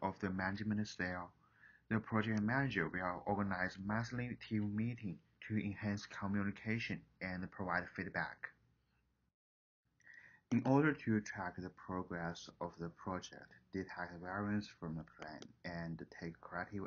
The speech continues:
actions, we use variance report as a management tool. The vertical line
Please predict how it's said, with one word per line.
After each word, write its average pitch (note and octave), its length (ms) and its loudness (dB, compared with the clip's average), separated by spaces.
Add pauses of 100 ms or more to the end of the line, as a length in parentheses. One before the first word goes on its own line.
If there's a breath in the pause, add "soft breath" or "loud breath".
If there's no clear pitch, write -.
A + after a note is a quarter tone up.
actions, E2 640 -8 (840 loud breath)
we G#2+ 120 6
use G2+ 260 4
variance G2 500 0
report E2+ 500 -4 (120)
as F2 160 -6
a E2 40 -6
management E2+ 480 -6 (180)
tool. F2 240 -8 (1300)
The G#2+ 80 4
vertical C3 440 2
line F#2 340 2